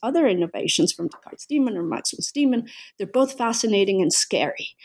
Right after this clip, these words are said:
And that's the reason why they, they receive so much attention and focus,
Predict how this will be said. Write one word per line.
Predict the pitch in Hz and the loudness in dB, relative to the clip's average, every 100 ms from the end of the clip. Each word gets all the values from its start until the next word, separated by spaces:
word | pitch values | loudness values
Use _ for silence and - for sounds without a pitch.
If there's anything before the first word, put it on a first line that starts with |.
| - - - | -20 -14 -6
And | 190 | -4
that's | 208 294 302 | 2 2 2
the | - 240 | -2 0
reason | 233 220 214 208 - | 0 2 0 0 -2
why | 202 190 175 175 - | 0 2 2 0 -2
they, | 185 180 - | -2 -2 -2
they | - | -2
receive | 185 190 - 233 | 0 0 0 0
so | - 220 | 0 2
much | 226 226 | 2 0
attention | 185 - 185 - 175 | -4 0 0 2 2
and | 185 | 0
focus, | - - 220 220 80 - | 0 4 6 4 0 0